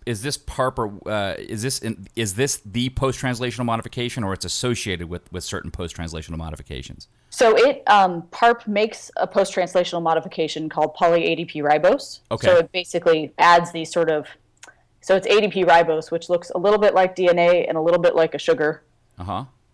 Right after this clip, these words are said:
Speaker 2: And so it adds these onto proteins.
Speaker 1: Is, uh, because of the ribose, is it very labile or does it degrade quickly?
Speaker 2: Um, so it,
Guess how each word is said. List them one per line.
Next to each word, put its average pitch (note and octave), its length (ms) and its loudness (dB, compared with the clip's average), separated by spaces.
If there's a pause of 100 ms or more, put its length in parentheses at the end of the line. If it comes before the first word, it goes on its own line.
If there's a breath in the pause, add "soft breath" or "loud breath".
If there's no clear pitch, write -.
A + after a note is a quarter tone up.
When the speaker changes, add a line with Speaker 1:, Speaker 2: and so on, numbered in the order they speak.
(100)
Speaker 2:
And F3+ 100 -6
so E3+ 120 4
it D#3+ 80 4
adds E3 260 4
these D#3+ 160 -6
onto D3+ 260 -4
proteins. - 640 -10 (380)
Speaker 1:
Is, A#2+ 200 -4
uh, A2 200 -2
because B2 320 -4
of B2+ 60 -2
the A2+ 80 0
ribose, B2 440 0
is G2+ 140 -8
it F#2+ 100 -8 (300)
very A2 180 -6
labile A2 480 -2
or B2 60 -2
does G2 160 -6
it F2 100 -14
degrade F2+ 400 -8
quickly? E3+ 560 -12 (300)
Speaker 2:
Um, C4+ 260 4
so C#4 320 2
it, - 260 0